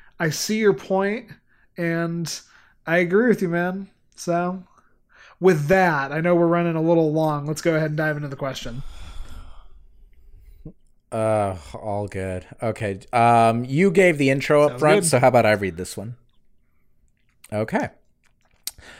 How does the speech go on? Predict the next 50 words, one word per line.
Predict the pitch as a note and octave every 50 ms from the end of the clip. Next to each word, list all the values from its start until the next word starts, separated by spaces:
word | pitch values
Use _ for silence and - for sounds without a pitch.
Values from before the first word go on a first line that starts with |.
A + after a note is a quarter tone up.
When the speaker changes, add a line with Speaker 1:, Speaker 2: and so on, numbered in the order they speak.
| - - -
Speaker 2:
Uh, | - A#2 A#2+ A#2+
title | A#2+ - - F3 F3 F3 F3 E3+
on | E3 E3 D#3+
this | D#3 D#3 D#3 -
one, | F#3+ F#3 F3+
this | E3 C3+ C3+
is | B2+ B2+
a | B2+
relationships | A#2+ B2 B2+ C#3 C#3+ - D3 - - C#3 - -
dot | - C3+ C3 C3 -
T | - C#3+ C3+
X | C3 B2 - -
T | - - D#3 D3+
one. | E3 G3 B3+ D#4+ - - - - - - - - - - - _ -
My | A#2+ C#3+ D#3
boyfriend | D#3+ C#3 E3 G3+ A#3+ B3+ B3+ - A3+ G#3+ G3 F#3+
of | E3+ F3+
over | F#3 F3 D#3 D#3+
two | C#3+ - - G3+
years | F#3 F3 D#3+ D3+ D3+ D3 C#3 C3+ B2+ -
won't | B2 C3 D3+ F3+ F#3 F#3 -
divorce | E3+ D3+ C3+ D#3 D3+ D3 C3+ -
his | D3 B2+ -
wife | - C#3 D3+ C#3 A2 A2+ B2+ - - -
and | C3+ B2 B2+ -
only | - C3 C3+ D3 D#3+ D#3+
lives | D#3 C#3+ C#3 B2+ A2+
at | C3 B2+ -
home | - A#2+ B2 A2+ G#2+ G#2 G#2+ A2
half | - B2 A#2+ - - -
a |
week. | A#2 A#2 C#3+ C#3+ F#2 - - - - - - _ _ _ _ - - - - _ - _ _ _ _ _ -
And | A2+ G#2+ G#2+ G#2 G#2 G2+
before | - - - F3 G3 F#3+ F3 D#3+ -
any | - D#3+ F3+ G3
of | F3+ D3+
y'all | D#3+ D#3+ D3 D3
say | C#3 - - D#3+ C3+ A#2+ A#2
anything, | C#3 E3+ D3+ B2+ - A2 G2+ G2+ G2 G2 G2 - - _ _ _ -
it | C#3+ C#3
actually | D3+ E4+ F#4 - - C4 G#3+ F3+
is | D#3+ C3 -
not | C#3 D3 E3+ F#3+ -
the | - B2+
situation | - B2 A2+ - A#2+ G2 F#2+ F#2+ - - B2+ A#2
I | A2+ A2+
think | - A#2+ A2+ -
you | - A2+
think | - E3 D#3 -
it | - D#2+